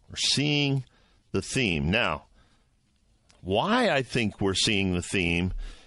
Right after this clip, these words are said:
is President Obama came out this week with the opposite of that theme.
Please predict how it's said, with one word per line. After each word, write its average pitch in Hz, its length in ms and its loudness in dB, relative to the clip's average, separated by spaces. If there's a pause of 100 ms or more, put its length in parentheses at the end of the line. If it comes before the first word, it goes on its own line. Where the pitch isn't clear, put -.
(240)
is 104 640 0 (300)
President 104 500 0
Obama 156 340 0
came 113 280 0
out 95 280 0
this 92 280 0
week 87 460 0 (500)
with 101 400 0
the 110 220 0 (120)
opposite - 840 -2 (540)
of 80 180 0
that 76 280 -2
theme. 55 340 -6